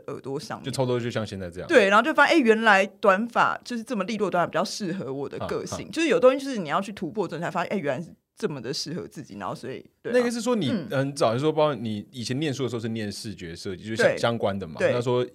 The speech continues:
Speaker 2: 以前至少是知道自己对这方面是有热情跟兴趣的。
Speaker 1: 对，对。
Speaker 2: 但是说这个从他要到踏入那个也是一个，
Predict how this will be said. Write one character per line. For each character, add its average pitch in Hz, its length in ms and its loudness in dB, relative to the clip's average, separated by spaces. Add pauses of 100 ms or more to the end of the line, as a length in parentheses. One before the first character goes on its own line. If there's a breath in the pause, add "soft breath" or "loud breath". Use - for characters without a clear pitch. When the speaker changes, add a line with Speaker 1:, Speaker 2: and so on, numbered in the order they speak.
Speaker 2:
以 107 80 -18
前 107 180 -2
至 113 80 -4
少 127 100 4
是 120 140 -6
知 123 180 -12
道 117 120 0
自 110 100 -10
己 101 60 -6
对 104 160 -4
这 101 120 -8
方 104 140 -6
面 98 100 -10
是 95 200 -14
有 80 160 -10
热 98 180 -6
情 85 180 -12
跟 87 80 -14 (160)
兴 80 120 -4
趣 87 200 -14
的。 - 100 -12
Speaker 1:
对， 165 200 0
对。 - 40 -14 (260 soft breath)
Speaker 2:
但 143 100 -6
是 151 80 0
说 - 20 -4
这 156 160 -4
个 139 120 0
从 113 360 -4
他 131 140 -6
要 131 100 4
到 135 140 0
踏 123 260 -6
入 110 140 -4
那 113 140 -6
个 101 100 -6
也 87 60 -10
是 104 160 -10
一 101 80 -8
个， 90 260 -10